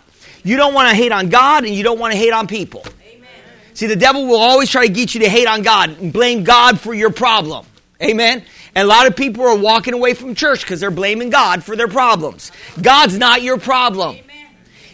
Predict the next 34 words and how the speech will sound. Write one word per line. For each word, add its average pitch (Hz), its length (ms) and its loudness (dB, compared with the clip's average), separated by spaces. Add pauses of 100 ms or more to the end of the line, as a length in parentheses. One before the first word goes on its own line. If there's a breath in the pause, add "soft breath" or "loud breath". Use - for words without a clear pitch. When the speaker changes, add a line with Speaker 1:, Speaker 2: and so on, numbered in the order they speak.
(120)
Speaker 1:
He, 277 220 2
he's 269 360 -2
your 233 120 0
solution 226 600 -4
to 214 120 -6
your, 220 260 0 (240 loud breath)
to, 233 180 -4
to 247 220 0
your 233 200 2
problem. 143 520 -2
Amen? 220 400 0 (460 loud breath)
And 247 120 4
so, 294 260 2 (120)
so 262 160 0
we 262 220 -2
don't 311 240 0
wanna 262 480 0
stay 269 360 2
angry. 262 380 0
We 254 120 -4
gotta 262 160 4
be 262 120 -2
very 262 340 2
careful 254 580 2 (260 loud breath)
that, 220 240 2
that 240 100 4
we're 240 120 0
not 254 180 2
allowing 240 300 4
anger 233 360 0
to 220 100 0
control 196 460 -2
us. 143 160 -6
Amen? 226 260 -6